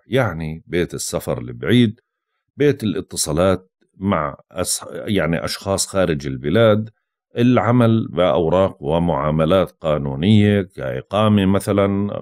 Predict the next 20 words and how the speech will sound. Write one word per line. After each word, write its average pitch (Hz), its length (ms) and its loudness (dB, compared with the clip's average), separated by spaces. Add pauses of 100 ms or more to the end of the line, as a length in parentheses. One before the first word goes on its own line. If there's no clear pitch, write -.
قضايا 92 420 2
قضائية، 98 840 -2 (440)
آه، 80 480 2 (400)
آه، 90 380 0 (240)
الامتحانات 90 1000 -2
الجامعية. 92 1000 0 (240)
أهم 180 360 2
شيء 156 360 -2 (520)
إنه 147 280 4
من 139 200 6
ساعات 120 460 0
ما 110 120 4
بعد 95 260 0
الظهر 110 320 2
بدكم 98 260 -4
تكونوا 107 480 0
أكثر 110 400 -4
صبرًا 101 680 -2
أثناء 76 360 -6
قيادة 92 360 -2